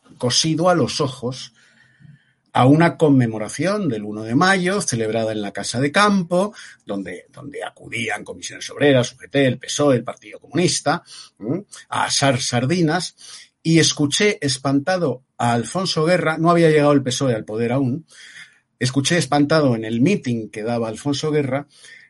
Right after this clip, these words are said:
eh, decir, eh, a este que ahora, según sus declaraciones, parece Bismarck y que incluso desde la derecha le aplauden, que, eh, habrá que decirles a los compañeros de eta,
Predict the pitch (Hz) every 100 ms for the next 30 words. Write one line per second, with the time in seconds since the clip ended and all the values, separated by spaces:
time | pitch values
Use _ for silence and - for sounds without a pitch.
0 | _ 117 107 107 104 101 101 101 104 110
1 | 147 147 131 127 117 107 104 104 101 98
2 | - - - 175 165 - 127 123 131 143
3 | 135 - - _ _ _ _ _ _ _
4 | _ _ _ - 117 131 131 127 131 120
5 | 110 165 196 160 127 - - - - 123
6 | 127 127 127 226 - 135 107 - - -
7 | - - - 139 135 123 151 190 160 127
8 | 113 110 107 110 139 123 110 113 165 190
9 | 151 196 262 - - - - - _ _
10 | _ - 131 127 123 123 123 123 117 117
11 | - 127 170 185 180 170 139 127 190 160
12 | 131 110 98 - - 127 117 107 - -
13 | 117 107 90 110 143 190 165 127 - 110
14 | 135 151 - 110 165